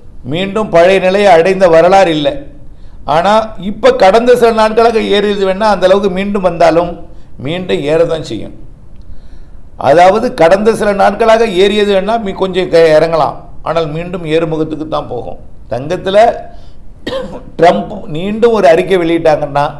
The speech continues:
நிச்சயமா ஒரு நிலை இருக்காது. உங்களுக்கு ஒண்ணே ஒண்ணு புரியும், யார் குணத்தையும் மாத்த முடியாது. எப்படியும் அது, அந்த குணம் எவ்வளவுதான் கட்டி போட்டாலும்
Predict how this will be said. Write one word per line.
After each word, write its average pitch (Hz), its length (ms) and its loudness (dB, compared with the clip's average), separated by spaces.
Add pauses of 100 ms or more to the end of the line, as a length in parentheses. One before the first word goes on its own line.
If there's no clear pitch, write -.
(360)
நிச்சயமா 185 480 0
ஒரு 165 160 0
நிலை 165 260 0
இருக்காது. 160 400 0 (1400)
உங்களுக்கு 175 340 -4
ஒண்ணே 196 140 -2
ஒண்ணு 202 160 -2
புரியும், 156 240 -4
யார் 170 340 6
குணத்தையும் 185 480 -2
மாத்த 165 240 0
முடியாது. 113 360 -6 (800)
எப்படியும் 220 600 -2
அது, 165 220 0 (1200)
அந்த 113 140 -6
குணம் 160 400 -2 (420)
எவ்வளவுதான் 190 720 0 (380)
கட்டி - 380 -2
போட்டாலும் 170 540 2